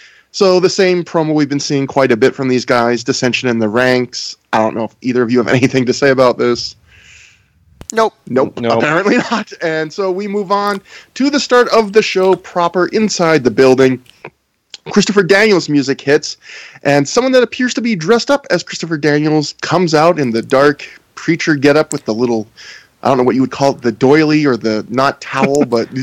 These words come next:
Speaker 2: Yeah.
Speaker 1: over the head.
Speaker 2: But we've already had it spoiled that he's not there, so.
Speaker 1: <laughs> Yeah, yeah, I never realized that, but exactly, yeah. We literally see a promo <laughs> segment telling us that Christopher Daniels isn't there,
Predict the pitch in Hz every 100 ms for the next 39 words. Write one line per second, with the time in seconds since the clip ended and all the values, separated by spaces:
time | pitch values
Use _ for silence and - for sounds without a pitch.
0 | 131 - - - 156 147 151 131 113 185
1 | 208 208 202 175 151 214 220 190 220 233
2 | 233 220 208 196 - - 196 160 127 135
3 | 123 127 139 - 143 95 92 - - -
4 | - 117 107 113 - - 175 - - -
5 | - - - 214 240 240 269 - 277 294
6 | 302 302 320 294 220 196 208 202 190 247
7 | 269 240 196 262 233 - - - 214 208
8 | 233 254 247 233 190 147 - 208 196 147
9 | - 208 208 214 220 - 175 160 - -
10 | 180 180 - - 214 196 190 180 180 151
11 | 190 170 233 208 156 151